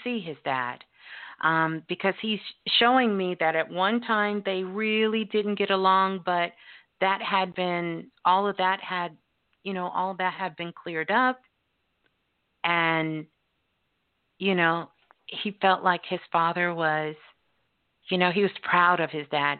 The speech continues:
very proud of the man his father has become. That's what he's saying. And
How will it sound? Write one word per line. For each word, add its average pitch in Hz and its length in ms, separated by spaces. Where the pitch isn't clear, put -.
very 170 380
proud 151 640
of 151 140
the 156 80
man 147 320
his 143 240
father 143 380
has 143 100
become. 170 520
That's 160 240
what 160 160
he's 156 220
saying. 175 400
And 151 500